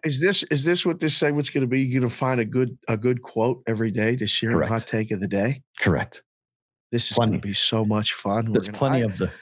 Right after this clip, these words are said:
Speaker 2: <laughs> plenty of them
Speaker 1: I,
Speaker 2: in the
Speaker 1: I,
Speaker 2: world. <laughs>
Speaker 1: especially as we get ready for football season,
Speaker 2: Yes.
Speaker 1: which, you know, by the way, if you haven't heard,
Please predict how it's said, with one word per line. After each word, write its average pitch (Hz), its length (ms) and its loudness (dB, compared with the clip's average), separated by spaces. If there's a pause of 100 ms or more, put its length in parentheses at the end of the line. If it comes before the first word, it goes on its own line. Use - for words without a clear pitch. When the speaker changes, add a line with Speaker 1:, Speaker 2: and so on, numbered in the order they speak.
(180)
Speaker 2:
<laughs> - 300 -4
plenty 120 200 2
of 90 140 0
them - 160 0 (360)
Speaker 1:
I, 170 180 4
Speaker 2:
in - 80 0
the - 100 -4
Speaker 1:
I, 131 120 0
Speaker 2:
world. - 180 -2 (540)
<laughs> - 120 -4
Speaker 1:
especially 147 580 2
as 127 180 2
we 127 120 0
get 131 160 2
ready 131 160 4
for 120 160 -2
football 170 320 0
season, 120 300 0
Speaker 2:
Yes. 107 100 2
Speaker 1:
which, - 320 0
you 135 100 2
know, 101 140 2
by 113 180 2
the 117 60 2
way, 127 140 2
if 117 100 -2
you 117 80 0
haven't 123 300 2
heard, 127 260 2